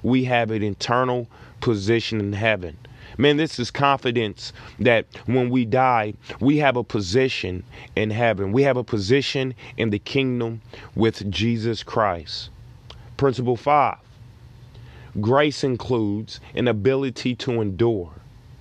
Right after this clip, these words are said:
Man, we know that when we go through suffering and we go through trials, and James tells us to have joy because of the perseverance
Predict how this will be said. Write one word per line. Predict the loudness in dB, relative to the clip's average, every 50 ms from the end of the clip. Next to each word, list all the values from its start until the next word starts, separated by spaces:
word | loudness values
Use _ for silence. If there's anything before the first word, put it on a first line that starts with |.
| -18 -10 -2
Man, | 2 2 2 2 2 -2 -6 -10 -14 -20 -20 -20 -20 -20 -14 -4
we | 0 2 2 4
know | 4 6 4 4 4
that | 4 0 0 2
when | 0 0 0 0 -2 0
we | 0 0 2
go | 6 6 6 6 6
through | 2 0 -2 -2
suffering | 0 0 2 4 4 4 2 0 -4 -4 -4 -6 -8 -12 -16 -10 -4
and | -2 0 0
we | 0
go | 2 4 4 4 2 2
through | -2 -2 -4 -4
trials, | -2 0 2 4 4 4 2 0 -2 -4 -6 -10 -14 -20 -20 -18 -18 -16 -8 -4
and | -2 0 0 0
James | 2 2 2 2 2 -2 -4 -4
tells | 0 2 4 4 4 4 2 2
us | 0 0 0 -2 -6 -4
to | -2 -2 0
have | 2 4 4 4 4 2 -2
joy | -2 -2 0 0 0 0 -2 -4 -8 -12 -14 -18 -20 -20 -18 -18 -10 -2
because | -2 -2 0 2 2 2 4 2
of | 0 0
the | 0 -2
perseverance | 0 2 0 0 2 0 -2 -2 2 2 2 0 0 -4 -6 -8 -10 -10 -12 -12